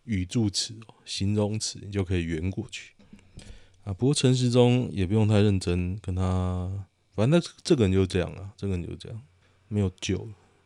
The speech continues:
感觉就是甜党啊。格莱芬瑜加十分，关门放饼书。哎，我觉得那个林炳书啊，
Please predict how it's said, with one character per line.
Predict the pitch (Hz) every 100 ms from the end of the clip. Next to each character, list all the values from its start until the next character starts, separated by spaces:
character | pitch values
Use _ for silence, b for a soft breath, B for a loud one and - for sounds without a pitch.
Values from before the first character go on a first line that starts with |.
| b b b b b
感 | 92 90
觉 | 101
就 |
是 | 110 123
甜 | - 92 117
党 | - -
啊。 | 107 92 B B B _ _ _ -
格 | 92 92
莱 | 90
芬 | 85 101 107 110
瑜 | 98 87
加 | - 90
十 | 90 - 98
分， | - - _ _ b b b b
关 | - 107
门 | 110 101 90 90
放 | - 101
饼 | 87 98 92
书。 | - - -
哎， | 123
我 | 120
觉 | - 170
得 |
那 | 180
个 | 139
林 | 117
炳 | 135 95
书 | 87 - 98
啊， | 95 87